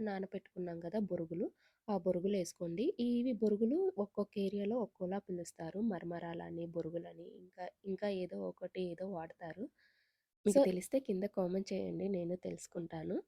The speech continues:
Speaker 1: So, ఇలా మంచిగా బొరుగులు ఒకసారి తిప్పుకున్న తర్వాత లాస్ట్‌లో ఇలా పొడేసుకొని ఈ పొడి మొత్తం మళ్ళీ బొరుగులకి బాగా పట్టేలాగా కలుపుకోవాలన్నమాట. బాగా తిప్పుకోవాలి, అడుగు నుంచి కలుపుకోవాలి. అప్పుడే ఈ పొడి అనేది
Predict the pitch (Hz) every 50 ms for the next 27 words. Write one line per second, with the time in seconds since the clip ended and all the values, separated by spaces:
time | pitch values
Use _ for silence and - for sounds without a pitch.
0 | _ _ _ _ _ _ _ - - 277 254 - - 214 202 214 214 208 196 190
1 | 190 - 214 220 226 220 214 190 180 180 180 185 202 185 185 - - 175 165 -
2 | - - 185 - - - - 180 175 175 - 185 170 160 160 170 165 160 - -
3 | - 381 339 233 196 180 180 190 - - - 262 262 240 202 185 180 185 - _
4 | 175 165 165 170 170 - - _ 180 165 165 214 415 - _ _ _ _ _ _
5 | _ _ - 233 233 - 233 214 220 226 233 233 233 - - 302 320 277 190 175
6 | 175 190 202 190 - 175 175 - - 180 180 - - - 214 - 170 165 160 160
7 | 202 208 - - - - _ 185 185 180 175 165 165 160 175 208 349 - _ _
8 | _ _ _ _ _ _ _ _ _ _ _ _ _ _ _ _ - 233 - _
9 | - 196 180 175 - - - 185 180 175 170 170 165 170 170 170 165 - 220 240
10 | 233 190 175 170 185 185 - - - - _ _ - 175 175 175 170 160 160 180
11 | 220 - - 175 170 170 180 214 214 240 226 220 - - - - 214 180 180 -
12 | _ - 196 185 170 170 165 165 190 233 - - - 180 - _ - 165 170 214
13 | 370 - - - _ - _ - 214 202 - - 185 175 185 196 196 196 185 185
14 | 208